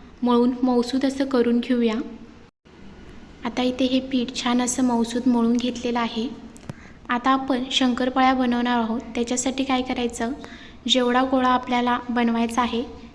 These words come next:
तेवढा या पिठामधून काढून घेऊया आणि त्यानंतर आपण बाकीचं उरलेलं जे पीठ आहे ते असंच बाजूला ठेवून द्यायचं आहे. तर बघा, भाकरीला ज्या पद्धतीने आपण भाकरीचं पीठ घेतो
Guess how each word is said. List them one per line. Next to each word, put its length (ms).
तेवढा 260
या 140
पिठामधून 680
काढून 440
घेऊया 340
आणि 160
त्यानंतर 580
आपण 380
बाकीचं 480
उरलेलं 400
जे 140
पीठ 240
आहे 220
ते 60
असंच 360
बाजूला 420
ठेवून 280
द्यायचं 340
आहे. 240
तर 100
बघा, 300
भाकरीला 500
ज्या 160
पद्धतीने 500
आपण 300
भाकरीचं 440
पीठ 200
घेतो 360